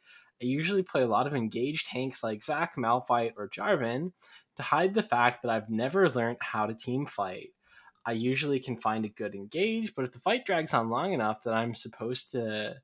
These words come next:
have moved somewhere, I can never find it. I've been enjoying watching pro play and can see what they're doing,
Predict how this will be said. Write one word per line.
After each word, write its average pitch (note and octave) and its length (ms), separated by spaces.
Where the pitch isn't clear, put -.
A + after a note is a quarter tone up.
have A2 220
moved C#3+ 440
somewhere, G#2 720
I A#2 100
can A2+ 200
never A#2 240
find A2 420
it. - 180
I've A#2+ 120
been C3+ 140
enjoying B2+ 340
watching A2 320
pro G#3 180
play A#2+ 300
and A#2 100
can A2+ 140
see G3+ 280
what - 300
they're B2 140
doing, A2 420